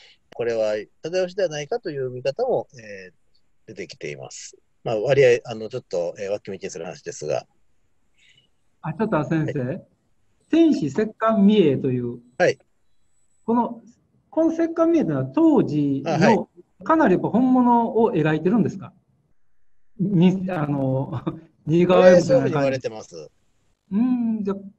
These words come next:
Speaker 2: まあ、重盛がこんな顔やったら
Speaker 1: うん、あの、
Speaker 2: 信頼性があるわけですか？信憑性が。
Speaker 1: そうです。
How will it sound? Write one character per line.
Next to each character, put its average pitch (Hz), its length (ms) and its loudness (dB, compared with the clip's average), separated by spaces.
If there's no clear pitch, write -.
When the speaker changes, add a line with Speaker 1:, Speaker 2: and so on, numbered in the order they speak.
Speaker 2:
ま 196 300 -4
あ、 - 20 -14
重 254 160 -8
盛 202 200 0
が 139 100 -4
こ 196 140 0
ん 208 40 0
な 214 140 0
顔 233 160 2
や 202 100 2
っ - 20 -4
た 180 40 -2
ら 180 60 -2
Speaker 1:
う - 20 0
ん、 - 40 -2
あ - 20 -8
の、 - 120 -18
Speaker 2:
信 202 140 -4
頼 190 180 -2
性 190 100 -2
が 143 120 -4
あ 151 40 -4
る 196 80 -2
わ 151 100 -4
け - 100 -12
で - 100 -20
す - 80 -20
か？ - 100 -20
信 165 280 -6
憑 147 280 0
性 123 220 -6
が。 123 260 -12
Speaker 1:
そ 180 100 -2
う 156 40 0
で 127 80 -2
す。 104 140 -10